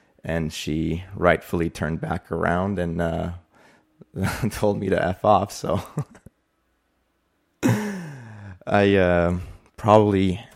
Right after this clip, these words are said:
shouldn't have said anything, or then I thought about it at best. If I did feel like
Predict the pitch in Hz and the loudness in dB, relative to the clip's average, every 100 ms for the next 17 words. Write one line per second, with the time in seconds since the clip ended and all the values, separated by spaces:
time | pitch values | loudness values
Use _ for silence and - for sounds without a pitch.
0 | _ _ _ _ - - 107 98 - 82 | _ _ _ _ -6 0 2 2 4 4
1 | 85 95 - 98 98 - - 85 80 78 | 4 0 -2 -2 -4 -6 0 0 2 -2
2 | 80 - 85 87 82 82 - 78 - 80 | -4 -6 -6 -2 -2 -2 -4 -8 -6 -6
3 | 87 80 - 80 - 82 82 - 87 85 | -6 -8 -8 -8 -2 -2 -2 -2 -2 -2
4 | 85 | -4